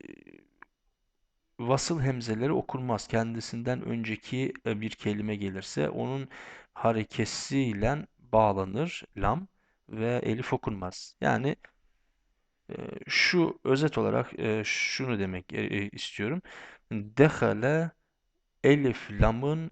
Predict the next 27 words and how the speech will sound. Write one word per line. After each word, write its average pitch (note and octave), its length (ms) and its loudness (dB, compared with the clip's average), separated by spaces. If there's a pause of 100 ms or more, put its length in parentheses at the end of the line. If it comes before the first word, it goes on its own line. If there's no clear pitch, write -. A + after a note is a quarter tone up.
(100)
elifi G2+ 420 -2
okunmaz A#2 480 -2
kendinden G#2 480 -2
önce G2 300 -6
bir G2+ 100 -2
kelime G2 400 -4
geldiğinde. F2+ 600 -6 (720)
Dehalel A2+ 920 0 (200)
veledu. G#2+ 640 0 (720)
Bu C#3 100 -2
kelimeyi B2 460 0
bir A2 40 -6
kenara A2 360 -4
bırakırsak G#2 580 -6
o A2+ 80 -4
zaman G2+ 280 -4
el G#2 340 -2
veledu G2 440 -2
deriz. F#2+ 460 -4
El F#2 260 -6
veledu. F#2 340 -6
Fakat - 360 -4
kendinden G#2 420 -2
önce F#2 240 -8
bir F#2 80 -8
kelime F2 400 -8
gelirse D3 540 -2